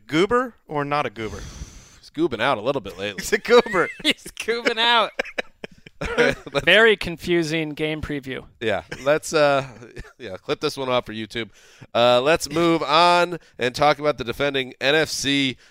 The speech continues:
Speaker 2: champions in, um, dare I say, a wounded dog game.
Speaker 1: Uh-oh.
Speaker 3: <laughs> Oh, no.
Speaker 2: Do we, should we do the drop?
Speaker 3: I thought,
Speaker 4: No.
Speaker 3: I think it's been
Speaker 1: Don't,
Speaker 2: No?
Speaker 1: don't, no. The,
Speaker 4: Please
Speaker 1: the
Speaker 4: do not.
Speaker 1: drop has been
Speaker 3: peta has sent the letter. It wasn't a formal,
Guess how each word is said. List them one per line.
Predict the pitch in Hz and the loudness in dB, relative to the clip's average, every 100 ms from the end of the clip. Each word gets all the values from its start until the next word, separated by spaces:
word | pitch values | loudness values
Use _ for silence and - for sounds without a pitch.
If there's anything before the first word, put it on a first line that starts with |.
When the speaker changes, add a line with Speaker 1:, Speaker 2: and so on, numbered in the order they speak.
| _ | _
Speaker 2:
champions | - 127 151 190 123 98 85 - | -6 2 4 4 0 -6 -12 -10
in, | 110 110 104 | -4 -4 -2
um, | 101 101 95 90 _ _ _ _ _ _ _ _ _ | -2 -2 -2 -8 _ _ _ _ _ _ _ _ _
dare | 104 143 | 0 2
I | 123 | 2
say, | 98 117 143 104 - _ _ _ _ _ | 0 2 2 2 -4 _ _ _ _ _
a | - | -8
wounded | 92 98 139 139 95 | -6 -2 -4 -4 -6
dog | 82 107 127 90 | 2 4 4 4
game. | 87 78 - _ | -6 -12 -20 _
Speaker 1:
Uh-oh. | 147 156 135 120 | -4 0 -2 -4
Speaker 3:
<laughs> | - _ _ _ _ - | -12 _ _ _ _ -14
Oh, | 117 | -14
no. | 120 87 104 101 104 | -14 -20 -20 -20 -20
Speaker 2:
Do | - 92 | -12 -12
we, | 92 | -12
should | - 95 | -12 -12
we | 90 | -10
do | 92 | -12
the | 85 | -12
drop? | - 117 190 _ _ _ _ _ _ _ _ _ _ | -6 -4 -6 _ _ _ _ _ _ _ _ _ _
Speaker 3:
I | - | -12
thought, | 120 147 147 | -4 -2 -2
Speaker 4:
No. | 139 | -4
Speaker 3:
I | |
think | 170 175 | -4 -6
it's | - - | -8 -6
been | 143 | 4
Speaker 1:
Don't, | 190 185 165 | 6 6 4
Speaker 2:
No? | 117 151 | 2 4
Speaker 1:
don't, | 180 185 | 6 4
no. | 170 175 | 6 4
The, | 151 | 4
Speaker 4:
Please | 139 _ 160 147 | -2 _ -10 -6
Speaker 1:
the | 160 | -6
Speaker 4:
do | |
not. | 147 | 0
Speaker 1:
drop | 165 180 151 | 4 6 4
has | 143 131 | -2 -4
been | 143 131 | -4 0
Speaker 3:
peta | 165 180 | 4 6
has | 170 160 | 6 2
sent | - 170 156 | 2 0 0
the | 151 | -2
letter. | 143 143 143 143 - _ _ _ - | 0 0 2 -2 -6 _ _ _ -6
It | |
wasn't | 127 139 139 | -2 -2 -4
a | 135 | -10
formal, | - 139 135 131 123 123 123 | -8 -6 -4 -4 -4 -4 -8